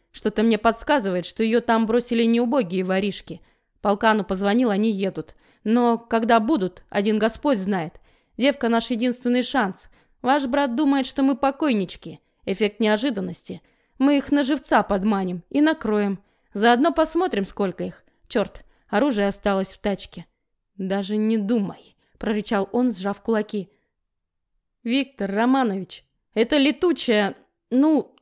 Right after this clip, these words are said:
то есть Мария Свет Афанасьевна лыжной палкой может выкосить армию камбоджийцев. А уж кочергой! А в тандеме с тётушкой они сила неудержимая. Нам нужна наживка, босс".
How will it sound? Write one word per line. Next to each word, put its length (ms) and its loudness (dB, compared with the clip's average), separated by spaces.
то 160 0
есть 400 -2
Мария 640 4
Свет 400 0
Афанасьевна 880 0
лыжной 420 4
палкой 460 2
может 340 2
выкосить 540 0
армию 340 4
камбоджийцев. 880 0
А 200 4
уж 200 0
кочергой! 800 2
А 100 0
в 60 -4
тандеме 440 4
с 80 -6
тётушкой 480 2
они 180 4
сила 280 2
неудержимая. 840 0
Нам 240 4
нужна 300 2
наживка, 520 0
босс". 400 -2